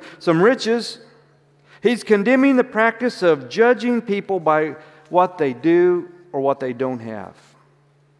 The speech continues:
Another type of prejudice is a social prejudice. And I like to call this kind of prejudice social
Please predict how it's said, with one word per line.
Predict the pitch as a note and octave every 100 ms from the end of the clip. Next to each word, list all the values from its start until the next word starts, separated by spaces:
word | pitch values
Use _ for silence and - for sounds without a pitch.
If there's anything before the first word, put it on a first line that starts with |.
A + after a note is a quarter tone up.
| _ _ _ _ _ _ _ _ _
Another | D3+ G3+ G3
type | G3 F#3 F3
of | C#3+
prejudice | E3+ E3 E3 E3+ E3+
is | D#3 C3+ - - - _ _ _ _ _ _
a | D#3
social | - F#3+ F#3 C3
prejudice. | - C3+ A2 G#2+ G2+ G2 - _ _ _ _ _ _
And | D#3
I | G#3+
like | A#3 A3+
to | F3
call | - F#3+ F#3
this | F#3+ G3+
kind | - F3 D#3+
of | C3
prejudice | E3+ D#3+ D#3 D#3 D#3
social | - G3 F#3 F#3+ F3 D#3+